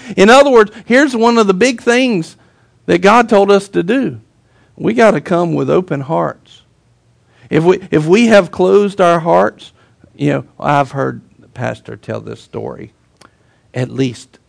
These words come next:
twenty times. I know when he's gonna put emphasis on it and when he's not. Listen, watch, everybody will laugh right now. Oh, see there, I know the story. What's happening right there?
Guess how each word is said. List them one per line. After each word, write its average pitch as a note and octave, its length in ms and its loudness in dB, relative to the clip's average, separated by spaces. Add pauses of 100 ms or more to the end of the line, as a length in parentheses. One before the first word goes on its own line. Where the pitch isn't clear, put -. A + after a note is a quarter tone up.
twenty A#2 300 -12
times. - 500 -18 (680)
I C3 120 0
know C3 400 -2
when B2 260 -8
he's B2+ 220 -10
gonna B2 200 -10
put A#2 300 -10
emphasis A#2+ 640 -10
on A2 200 -12
it - 140 -16
and A2+ 140 -8
when A#2 120 -8
he's A2+ 240 -12
not. A#2+ 380 -4 (380)
Listen, B2+ 420 -4 (140)
watch, C#3 340 -2
everybody B2 480 -4
will B2+ 80 -2
laugh B2+ 360 -4
right B2 380 -4 (320)
now. B2 600 -8
Oh, - 160 -8 (240)
see B2+ 240 -6
there, B2 340 -4
I B2+ 60 -2
know C3 200 -4
the A#2 140 -10
story. A#2+ 500 -8 (540)
What's F3+ 280 -2
happening D#3+ 420 0
right B2 240 -6
there? A#2 320 -10